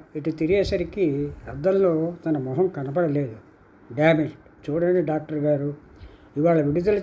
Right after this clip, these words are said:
చేస్తున్నారు కదా, ఇంటికి పోదామనుకుంటూ ఉంటే పరాకులో పీక తెగ్గోసుకు తలకాయ ఎక్కడో పారేసుకున్నాను.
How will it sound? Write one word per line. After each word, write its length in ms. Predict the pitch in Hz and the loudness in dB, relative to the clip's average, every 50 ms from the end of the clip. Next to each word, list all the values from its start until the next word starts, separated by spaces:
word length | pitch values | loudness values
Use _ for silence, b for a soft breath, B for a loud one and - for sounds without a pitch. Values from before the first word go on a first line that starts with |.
| - 196 | 0 0
చేస్తున్నారు 480 | 190 180 - - 190 185 190 175 175 | 0 0 -2 -6 0 2 2 4 4
కదా, 340 | 170 170 151 170 175 190 196 202 - - - - - - - - - | 4 2 2 2 0 0 -2 -6 -10 -18 -20 -20 -20 -20 -16 -6 -4
ఇంటికి 280 | 156 170 180 220 214 180 | -4 0 0 0 0 2
పోదామనుకుంటూ 800 | 190 190 185 185 185 185 185 175 170 170 180 180 165 165 175 175 | 2 4 4 4 4 4 2 2 0 0 -2 -4 -2 0 0 2
ఉంటే 460 | 165 160 160 202 196 165 143 151 160 156 - B B B B B - - | 2 2 0 2 0 0 0 -2 -4 -6 -12 B B B B B -12 -6
పరాకులో 720 | 147 143 170 180 185 185 202 202 196 175 151 151 170 175 - - - - - - - | -4 0 0 0 2 2 2 4 4 4 4 2 -2 -4 -6 -10 -16 -18 -12 -4 -4
పీక 180 | 185 202 - | -2 0 0
తెగ్గోసుకు 760 | 208 - - 175 175 175 190 196 185 160 - - 196 175 135 131 - - | 0 0 0 -4 -4 -2 0 -2 -2 -2 -2 -2 -2 -2 -2 -2 -4 -6
తలకాయ 400 | 160 156 165 170 196 196 185 175 | -4 -4 -2 2 2 4 4 4
ఎక్కడో 300 | 160 151 - 185 180 180 | 2 2 0 0 2 2
పారేసుకున్నాను. 840 | 175 165 151 151 160 165 156 - - - 143 135 135 127 120 123 | 0 0 -4 -2 -2 -2 -4 -6 -8 -8 -6 -6 -6 -8 -10 -12